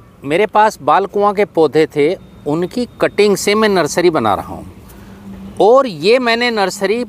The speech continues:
पन्द्रह अप्रैल को डाली थी। आप देखिए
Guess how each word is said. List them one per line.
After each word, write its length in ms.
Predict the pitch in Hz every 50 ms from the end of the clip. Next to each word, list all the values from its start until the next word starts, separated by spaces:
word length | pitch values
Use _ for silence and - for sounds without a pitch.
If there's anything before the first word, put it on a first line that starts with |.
| 202 - -
पन्द्रह 520 | 185 165 160 165 180 202 226 247 269 294 - - - - - - - - - - - -
अप्रैल 380 | - 175 - - 208 220 233 240
को 100 | 220 220
डाली 300 | 196 147 123 107 104 104
थी। 240 | 92 - - - - - - - - - - - - - - - - - - - - - - 135
आप 200 | 175 220 233 214
देखिए 580 | 160 165 180 214 208 - 202 185 170 165 202